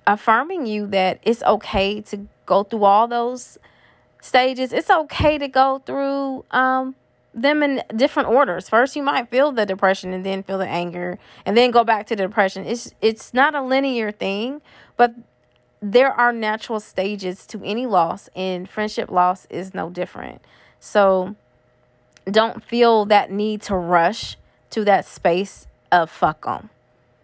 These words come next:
Because you probably don't really <laughs> wanna be like, "Fuck 'em."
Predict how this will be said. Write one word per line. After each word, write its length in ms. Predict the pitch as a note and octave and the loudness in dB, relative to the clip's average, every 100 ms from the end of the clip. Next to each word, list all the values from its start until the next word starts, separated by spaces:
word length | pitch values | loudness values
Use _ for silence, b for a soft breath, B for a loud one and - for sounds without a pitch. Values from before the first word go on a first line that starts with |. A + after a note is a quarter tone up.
| _ _ | _ _
Because 340 | A#3+ A#3+ B3+ B3+ | -4 2 0 0
you 120 | A#3+ | -8
probably 640 | - E4+ A4 D4+ C#4+ D4+ | 0 0 0 -4 -2 -2
don't 320 | C4 - F4 - | 2 0 0 -2
really 240 | D4 C4+ | -2 0
<laughs> 100 | A#3 | 0
wanna 180 | C4 A3+ | 0 0
be 200 | - G#3 | -2 -4
like, 320 | F#3+ F#3 - | 0 0 -2
"Fuck 320 | - E3+ - | -2 -2 -2
'em." 120 | - | -14